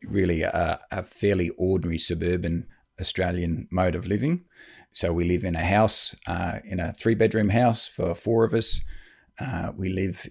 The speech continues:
in the social geography of the suburbs. We buy our food at supermarkets. We have multiple appliances in the house, access to, you know, streaming internet, things like that. There are some things that we have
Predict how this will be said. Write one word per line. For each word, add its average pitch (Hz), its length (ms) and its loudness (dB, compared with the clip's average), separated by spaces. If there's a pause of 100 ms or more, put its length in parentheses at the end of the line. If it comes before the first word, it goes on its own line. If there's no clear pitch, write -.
in 98 120 -2
the 92 80 -2
social 101 360 2
geography 98 480 0
of 98 160 0
the - 60 -4
suburbs. 95 560 0
We 87 300 -6 (420)
buy 92 180 0
our 87 80 -2
food 87 280 -2
at 78 80 -4
supermarkets. - 800 -6
We 82 80 -6
have 82 280 -8 (460)
multiple 110 720 4
appliances 92 640 0
in 90 120 0
the 87 100 -2
house, 85 480 0
access 87 460 -4
to, 80 300 -4
you 85 120 -6
know, 80 180 -4 (560)
streaming 98 460 2
internet, 90 500 -2 (100)
things 92 240 -2
like 85 200 -4
that. 85 240 -4 (640)
There 156 180 10
are 147 60 10
some 175 280 6
things 131 320 6
that 113 140 6
we 113 200 4
have 107 340 4